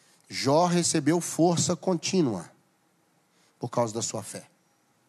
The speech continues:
O que segurou Jó foi sua fé. Pode ter certeza disso.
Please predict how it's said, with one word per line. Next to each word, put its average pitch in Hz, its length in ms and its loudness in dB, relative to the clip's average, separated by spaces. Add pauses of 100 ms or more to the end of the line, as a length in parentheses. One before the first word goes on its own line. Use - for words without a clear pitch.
(880)
O 131 60 -16
que 139 120 -2
segurou 156 600 4
Jó 131 480 4 (200)
foi - 280 0
sua 156 240 -2
fé. 101 260 -8 (180)
Pode 135 200 0
ter 143 120 -4
certeza 120 480 -4
disso. - 360 -20